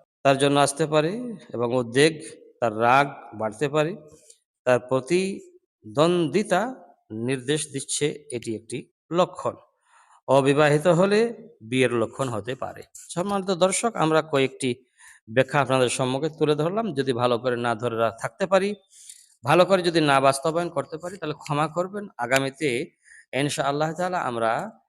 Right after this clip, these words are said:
আহ, উপযুক্ত এবং যত্ন সহকারে আপনাদের কাছে এগুলো বাস্তবায়ন করার চেষ্টা করব। ভালো থাকবেন। আসসালামু আলাইকুম ওয়া রাহমাতুল্লাহি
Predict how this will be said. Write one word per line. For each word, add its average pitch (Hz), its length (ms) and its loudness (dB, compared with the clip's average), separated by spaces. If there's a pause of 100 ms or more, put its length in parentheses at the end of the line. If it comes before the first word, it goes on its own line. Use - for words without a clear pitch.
(360)
আহ, 107 300 -4
উপযুক্ত 170 540 -2
এবং 143 340 0
যত্ন 120 260 -6
সহকারে 113 480 -4
আপনাদের 110 340 -8
কাছে 110 240 -6
এগুলো 120 180 -6
বাস্তবায়ন 107 460 -8
করার 104 180 -16
চেষ্টা 135 320 -8
করব। 170 220 -2
ভালো 120 180 -2
থাকবেন। 151 320 -4 (520)
আসসালামু 156 480 2
আলাইকুম 175 360 -2
ওয়া 131 100 0
রাহমাতুল্লাহি 123 760 0